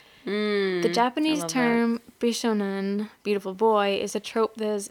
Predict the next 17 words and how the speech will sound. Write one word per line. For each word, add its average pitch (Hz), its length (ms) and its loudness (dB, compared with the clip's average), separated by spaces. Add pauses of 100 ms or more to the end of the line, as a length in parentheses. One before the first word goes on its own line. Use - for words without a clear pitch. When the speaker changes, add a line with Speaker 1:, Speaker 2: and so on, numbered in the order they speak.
Speaker 2:
an 220 80 -8
especially 302 440 -4
strong 254 280 0
feature 233 280 -4
not 214 180 0
only 226 240 2
in 240 120 2
Japanese 208 420 -4
manga 196 300 -4
but 190 100 -4
also 202 260 -6
television 202 540 -4
dramas 196 380 -4
and 208 120 -10
pop - 300 -8
stars. - 420 -8 (460)
The 208 140 -6